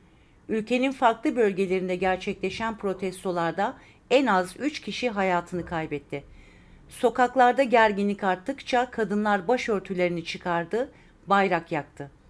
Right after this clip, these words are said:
İran'da yaz aylarından bu yana kadınlar başörtüsü yasağına karşı gelmek için eylemlerde bulunuyor. Ülkede bin dokuz yüz yetmiş dokuz İslam devrimi sonrası yürürlüğe giren şeriat kanunlarına göre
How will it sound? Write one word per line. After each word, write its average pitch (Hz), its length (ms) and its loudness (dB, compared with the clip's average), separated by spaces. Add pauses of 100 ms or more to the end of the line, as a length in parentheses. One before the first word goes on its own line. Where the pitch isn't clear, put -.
(1400)
İran'da 285 460 4
yaz 254 300 4
aylarından 202 640 4
bu 208 80 -2
yana 180 260 2
kadınlar 247 560 0
başörtüsü 233 600 -2
yasağına 190 500 -2
karşı 196 360 -4
gelmek 180 380 0
için - 200 -8
eylemlerde 185 680 -2
bulunuyor. 147 400 -6 (600)
Ülkede 240 500 0
bin 220 100 -2
dokuz 214 240 -4
yüz 185 80 -8
yetmiş 208 380 -2
dokuz 220 280 -6
İslam 240 440 -2
devrimi 175 380 -2
sonrası 175 500 -6
yürürlüğe 202 480 0
giren 175 300 -4
şeriat 202 480 -2
kanunlarına 156 640 -4
göre 151 420 -4